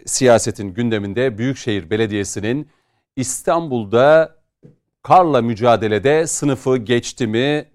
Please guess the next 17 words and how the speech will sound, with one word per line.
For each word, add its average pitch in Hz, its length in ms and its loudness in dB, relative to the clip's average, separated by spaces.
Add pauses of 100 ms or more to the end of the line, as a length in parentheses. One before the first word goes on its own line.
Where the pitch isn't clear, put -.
(120)
kaldı 120 420 4
mı? 127 460 2 (480)
E, 117 200 0
bunu 127 180 0
konuşuyoruz. 104 960 -2 (520)
E, 127 380 0
Balıkçı'da 135 600 2
bir 127 160 -4
büyükelçiyle 120 800 -2
buluşulması, 104 1000 -4 (120)
e, 104 380 -6
karla 127 320 2
mücadeleden 110 880 -2 (180)
daha 110 200 2
mı 127 100 2
önemliydi? 98 960 -2 (640)
E, 113 60 -2